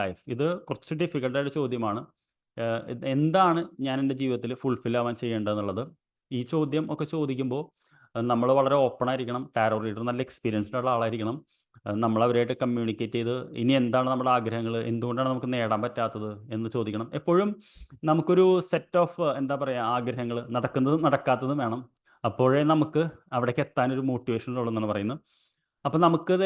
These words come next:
എങ്ങനെ, ഏഹ്, ഫുൾഫിൽഡ് ആയിട്ട് തോന്നാം? അപ്പം നമ്മൾ എന്ത് ബ്ലോക്കേജ് ആണുള്ളത്, എന്തുകൊണ്ടാണ് ഈ വ്യക്തിക്ക് ഫുൾഫിൽനെസ് തോന്നാത്ത ലൈഫിൽ, what is the root cause എന്നൊക്കെ നോക്കും. പേഴ്സണൽ റീഡിങ്ങിൽ നമുക്ക് സാധ്യമാണ്. പിന്നെ ഈ വർഷം എനിക്ക് എങ്ങനെ ഒരു ഫിനാൻഷ്യൽ അബണ്ടൻസ് നേടാം, അതായത്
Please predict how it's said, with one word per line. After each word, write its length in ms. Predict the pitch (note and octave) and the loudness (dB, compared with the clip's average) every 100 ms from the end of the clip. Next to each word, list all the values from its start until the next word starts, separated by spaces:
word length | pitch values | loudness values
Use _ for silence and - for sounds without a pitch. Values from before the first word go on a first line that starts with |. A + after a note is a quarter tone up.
| F#3 | 2
എങ്ങനെ, 260 | E3+ E3 E3 E3 - D3+ | 2 2 0 -4 -8 -4
ഏഹ്, 360 | D3+ D3 C#3+ C#3+ - | -2 -4 -6 -8 -2
ഫുൾഫിൽഡ് 500 | D3 C3+ - C#3+ C#3 | 0 0 2 2 4
ആയിട്ട് 200 | C#3+ C#3 C#3 - | 2 0 -6 -2
തോന്നാം? 260 | B2 A#2 A#2+ | 0 0 0
അപ്പം 120 | A#2+ C#3 | -2 -2
നമ്മൾ 140 | D3 D3 | -2 -2
എന്ത് 160 | C#3 D3+ | 0 0
ബ്ലോക്കേജ് 560 | D3 D3 C3+ - B2+ B2 | 2 0 0 -2 -2 0
ആണുള്ളത്, 380 | C3 B2 A2 G#2+ G2+ _ _ _ | -2 -2 -2 -4 -8 _ _ _
എന്തുകൊണ്ടാണ് 480 | A#2+ A#2+ B2 B2+ C#3 | -2 2 2 2 2
ഈ 20 | C#3 | 0
വ്യക്തിക്ക് 380 | C3+ _ A#2+ B2 | -2 _ -6 -4
ഫുൾഫിൽനെസ് 600 | C3+ B2 - A#2+ A#2 A2+ A#2+ | -2 -2 -2 -4 -4 -6 -6
തോന്നാത്ത 400 | B2+ A#2+ A2+ G#2+ A2+ | -4 -2 -2 -2 -4
ലൈഫിൽ, 320 | A#2 A2+ - G2+ G2 _ _ _ _ - | -4 -4 -6 -6 -6 _ _ _ _ 2
what 160 | B2 C#3+ | 2 4
is 60 | |
the 60 | E3 | 4
root 140 | C#3 C#3 - | 4 2 2
cause 220 | B2 A2+ B2 | 2 2 -2
എന്നൊക്കെ 240 | B2 A#2+ A#2+ | -4 -2 -2
നോക്കും. 220 | G#2+ - G#2 - | -2 -4 -4 4
പേഴ്സണൽ 260 | D#3+ E3+ F3 | 4 4 2
റീഡിങ്ങിൽ 280 | F3 D3+ D3+ D#3 | 2 2 -2 -2
നമുക്ക് 180 | B2+ B2 | -6 -4
സാധ്യമാണ്. 560 | - A#2+ G#2+ A2+ G#2 D3+ - _ _ | 2 2 4 0 0 -4 -12 _ _
പിന്നെ 200 | D3 D#3+ F#3 - D3 | -2 0 0 0 2
ഈ 20 | D#3+ | 2
വർഷം 220 | D#3+ E3+ D#3+ | 2 0 -2
എനിക്ക് 160 | D3+ D#3 | 0 -2
എങ്ങനെ 220 | C#3 C#3+ G3+ _ _ _ _ | -2 -4 -6 _ _ _ _
ഒരു 140 | C#3 C#3+ C#3 | 2 2 2
ഫിനാൻഷ്യൽ 440 | C3+ C3+ C3+ C3+ C3+ | 2 2 2 0 0
അബണ്ടൻസ് 420 | B2 A#2+ A#2 - | 0 0 -4 -4
നേടാം, 260 | A#2+ G2+ F2+ - | -2 -2 -4 -6
അതായത് 280 | A2 A#2 | -4 -2